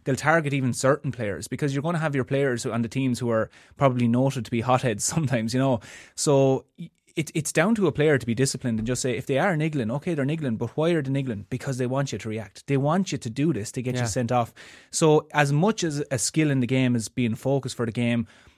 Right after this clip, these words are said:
Speaker 1: or even the physical skills of the game, a skill as well is not to react. If a fella's in your face and, you know, he's niggling and he's doing different things, ask yourself, why is he doing it? He's doing it to put you off, and he's doing it hoping, best case scenario, you hit him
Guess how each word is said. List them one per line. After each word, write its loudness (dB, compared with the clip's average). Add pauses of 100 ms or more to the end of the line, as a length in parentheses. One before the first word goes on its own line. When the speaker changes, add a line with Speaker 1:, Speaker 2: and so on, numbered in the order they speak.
(160)
Speaker 1:
or 4
even 2
the -2
physical 0
skills -4
of -6
the -10
game, -2
a -10
skill 0
as -2
well 4
is -2
not 0
to -8
react. -4 (200)
If -10
a -6
fella's 0
in -2
your 0
face -2 (360)
and, -2
you -6
know, -2
he's -4
niggling 0
and -4
he's -4
doing -2
different -4
things, -4 (280)
ask -2
yourself, -4
why 0
is -2
he -4
doing -4
it? -12
He's -4
doing -2
it -4
to -12
put -8
you -6
off, -12
and -8
he's -4
doing 0
it -4 (120)
hoping, 2 (500)
best 2
case 0
scenario, -2
you -8
hit -2
him -14